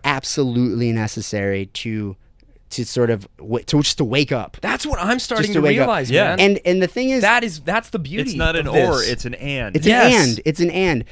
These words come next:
Speaker 1: And one of the things that I also kinda really wanna, I guess, kinda stress or talk about is that, you know, I don't, I don't throw the word enlightenment around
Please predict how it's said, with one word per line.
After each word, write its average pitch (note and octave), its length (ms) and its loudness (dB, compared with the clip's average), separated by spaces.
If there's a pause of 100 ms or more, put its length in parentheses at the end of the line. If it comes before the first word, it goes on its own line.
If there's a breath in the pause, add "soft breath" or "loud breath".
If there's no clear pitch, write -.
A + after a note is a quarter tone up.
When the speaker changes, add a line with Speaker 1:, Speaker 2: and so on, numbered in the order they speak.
(140 soft breath)
Speaker 1:
And D3 180 2
one G3+ 140 2
of A3+ 80 -2
the F#3+ 80 -4
things F3 300 -2
that C3 180 -2
I C3+ 100 0
also D3 220 0
kinda B2 240 -4
really A#2+ 160 -2
wanna, A2 240 -4 (480)
I A#2 80 -6
guess, G#2+ 200 -8
kinda G#2+ 240 -8
stress - 400 -10
or A2 40 -12
talk A2+ 280 -12
about A2 240 -8
is G#2 120 -10
that, G#2 180 -10 (840 loud breath)
you C#3+ 100 0
know, C#3 220 0
I C#3+ 100 0
don't, F3+ 220 2 (240)
I D#3 80 4
don't G3 160 0
throw E3 220 2
the D3+ 100 -2
word C3+ 380 0 (200)
enlightenment A#2+ 680 -2
around A2 600 -6